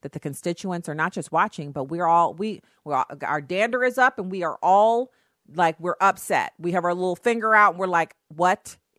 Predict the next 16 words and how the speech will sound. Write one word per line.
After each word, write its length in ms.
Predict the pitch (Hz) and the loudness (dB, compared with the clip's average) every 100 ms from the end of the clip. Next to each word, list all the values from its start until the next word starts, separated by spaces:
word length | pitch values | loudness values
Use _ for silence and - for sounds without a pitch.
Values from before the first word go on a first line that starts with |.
| _ | _
are 180 | 165 160 | 2 2
we 140 | 170 | 0
waiting 400 | 160 165 160 143 | -2 -2 -2 -4
on?" 340 | 123 78 60 - | -6 -8 -12 -4
That 160 | 160 180 | 2 2
is 120 | 165 | 0
what 100 | 175 | -4
we 120 | 165 | -2
are 140 | 156 127 | 0 2
all 160 | 180 | 2
saying 300 | 190 208 170 151 | 2 0 -2 -2
right 200 | 139 139 | -6 -6
now. 200 | 127 123 | -6 -6
It's 180 | 185 | -6
in 100 | 254 | -6
unison. 520 | 226 240 269 220 165 | -4 -4 -4 -4 -8